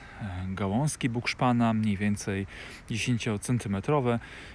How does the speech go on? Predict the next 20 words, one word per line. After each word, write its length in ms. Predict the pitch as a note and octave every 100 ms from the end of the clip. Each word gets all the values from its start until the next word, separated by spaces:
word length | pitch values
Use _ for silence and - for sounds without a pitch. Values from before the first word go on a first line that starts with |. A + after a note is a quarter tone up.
| -
i, 300 | D3+ C3 B2
mm, 640 | A#2+ A#2 A2 G#2+ G#2 G2+
wkładamy 680 | F#2+ D3 C3 A#2+ A2 G#2 G2 G#2
do 280 | G2 F#2+ F#2 A2+
ziemi 380 | A2+ D3+ C3+
takiej 300 | A#2 A#2+ A2+
dosyć 360 | G#2 G#2+ A#2+ -
luźnej, 460 | A#2 D3+ C3 A#2 G#2+
przepuszczalnej 920 | - D3+ A#2+ - B2+ B2 A#2 G#2+ A2 - - - -
i 60 | F3
staramy 380 | - D3+ C3+ B2+
się 240 | - A#2
zapewnić 580 | A2 A2 A2+ G#2+ G#2 -
wilgoć 520 | G#2+ A2+ D3 G#2 G2
właśnie 400 | G#2 G2 - G#2
tym 320 | G2 G2+ F#2
przyszłym 420 | F#2 - A2+ A2 F#2+
naszym, 440 | F#2+ - F#2 F2+
e, 280 | F2+ F#2+ F#2+
roślinkom, 800 | F#2+ F#2+ - D#3 C#3+ C#3 B2